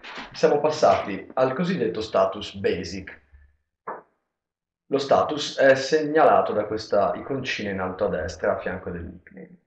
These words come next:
A questo punto arriviamo a una scelta. Possiamo sfruttare trentacinque euro gratuiti di capitale iniziale oppure sfruttare uno dei bonus di deposito. Cosa significano queste due scelte?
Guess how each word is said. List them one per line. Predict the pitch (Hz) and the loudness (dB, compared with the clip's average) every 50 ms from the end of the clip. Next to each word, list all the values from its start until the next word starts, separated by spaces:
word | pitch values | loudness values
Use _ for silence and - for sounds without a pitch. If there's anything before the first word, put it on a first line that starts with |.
| _ _ _ _ _ _ _ _ | _ _ _ _ _ _ _ _
A | - 160 - | -2 0 0
questo | 226 208 - 269 - | 0 0 0 -2 -2
punto | - 170 156 131 - 160 123 123 | -2 -2 -2 0 4 6 6 6
arriviamo | 131 139 135 135 120 120 113 | 6 4 4 4 2 2 0
a | 110 | 0
una | 110 107 | -2 -2
scelta. | - - - 101 87 85 87 85 - 95 95 - - | -4 -4 -4 -4 -4 -4 -6 -6 -4 -6 -6 -6 -6
Possiamo | - 156 156 - - 135 110 101 101 | -6 -4 -2 2 2 2 2 0 -2
sfruttare | 101 - - 185 180 175 - 190 165 - - - | -6 -6 -6 -6 -6 0 4 6 6 6 6 4
trentacinque | 127 123 117 - - - - - 117 - - 123 120 | 2 0 0 0 -4 -6 -6 -10 -8 0 2 4 6
euro | 120 117 110 104 92 | 6 4 4 0 0
gratuiti | 95 98 95 - 120 117 107 90 - | -2 -6 -6 -8 -6 -6 -6 -6 -6
di | 87 90 | -8 -6
capitale | - 98 - - - 101 98 95 | -6 -6 -6 -4 -4 -4 -4 -4
iniziale | 90 87 87 85 _ - - - - - - - - - - _ _ _ _ _ | -4 -8 -10 -12 _ -12 -8 -6 -2 -2 -2 -2 -2 -6 -12 _ _ _ _ _
oppure | - 214 220 - 208 185 175 170 | 2 2 2 2 2 2 2 2
sfruttare | - - 160 151 - 135 120 120 | 2 2 0 2 6 6 6 6
uno | 120 120 113 107 | 6 4 2 0
dei | 107 107 | -2 -2
bonus | 101 95 90 90 90 85 | -2 -2 -4 -4 -6 -10
di | - 95 | -12 -10
deposito. | 90 90 87 85 85 82 82 85 85 85 - 95 90 - _ _ _ _ _ _ _ _ _ _ _ _ _ _ _ _ - | -10 -8 -8 -6 -8 -8 -8 -8 -10 -10 -10 -10 -12 -12 _ _ _ _ _ _ _ _ _ _ _ _ _ _ _ _ 6
Cosa | - 220 208 | 6 8 8
significano | 180 - - 139 135 131 127 127 120 120 107 104 | 6 4 -2 -2 -2 -2 -4 0 0 0 0 0
queste | - - 101 104 | -2 -2 -2 -2
due | 101 98 90 | -2 -4 -4
scelte? | - - 87 80 82 85 85 95 - - - | -2 -2 -2 -4 -4 -6 -4 -4 -6 -6 -6